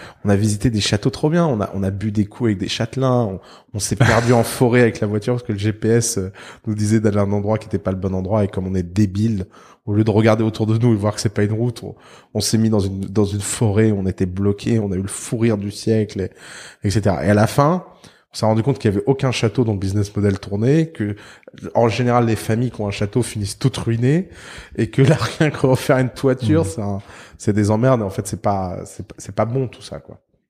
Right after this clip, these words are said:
Speaker 2: Mais c'est un succès ou un échec. On a passé des super moments, on a rencontré des gens incroyables, on a créé des, certaines des connexions à travers ce château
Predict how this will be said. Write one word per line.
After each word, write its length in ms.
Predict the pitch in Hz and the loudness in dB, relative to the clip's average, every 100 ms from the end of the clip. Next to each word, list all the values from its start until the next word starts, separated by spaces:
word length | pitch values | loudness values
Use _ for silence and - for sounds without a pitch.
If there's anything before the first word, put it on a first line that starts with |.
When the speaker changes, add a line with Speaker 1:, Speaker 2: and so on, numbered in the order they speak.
| _ _ _ _ _ _ _ _ _ _ | _ _ _ _ _ _ _ _ _ _
Speaker 2:
Mais 500 | - 110 127 135 - _ _ _ - | -4 2 4 2 -2 _ _ _ -8
c'est 120 | 104 | -6
un 60 | |
succès 360 | 101 - - 214 | -4 -4 0 2
ou 120 | 165 | 2
un 80 | 123 | 0
échec. 480 | 107 104 - - _ _ _ _ _ _ - | -2 -6 -12 -18 _ _ _ _ _ _ -4
On 80 | 107 | -2
a 60 | |
passé 260 | 104 104 113 | 0 -2 0
des 80 | 101 | -2
super 380 | - 143 151 131 | -2 -2 0 2
moments, 480 | 120 120 156 214 - | 0 -2 -4 -8 -6
on 100 | 110 | -4
a 80 | 104 | -2
rencontré 460 | 110 104 104 110 | -2 -4 -4 -2
des 120 | 104 98 | 0 0
gens 160 | 98 | -2
incroyables, 580 | 95 - 104 120 165 175 - - _ 117 | -4 -4 -2 0 -2 -4 -10 -20 _ 0
on 80 | |
a 80 | 120 | 0
créé 240 | - - 175 | 0 0 0
des, 420 | 139 - - - | -2 -10 -12 -4
certaines 380 | - 135 170 160 | -2 0 0 0
des 100 | - | -2
connexions 640 | - 139 - - 147 143 - - | -2 -4 -4 -6 -6 -8 -16 -6
à 80 | 101 | -2
travers 220 | - 113 | 0 0
ce 120 | - | 0
château 360 | - 117 139 | -4 0 0